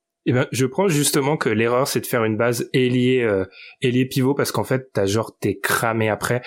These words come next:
Et pour moi, le tournant, c'est, euh, le double pick de Gabin, Siakam, Trae.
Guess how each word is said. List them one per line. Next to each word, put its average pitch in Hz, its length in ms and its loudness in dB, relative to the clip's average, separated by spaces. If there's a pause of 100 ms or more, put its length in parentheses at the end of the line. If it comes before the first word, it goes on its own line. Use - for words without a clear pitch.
(240)
Et 123 60 0
pour 131 220 0
moi, 156 260 0
le 123 240 0
tournant, 143 460 0
c'est, 139 360 2
euh, 101 160 2
le 113 140 0
double 135 380 0
pick 131 240 -4
de 117 120 2
Gabin, 117 380 0 (220)
Siakam, 123 440 0
Trae. 123 280 0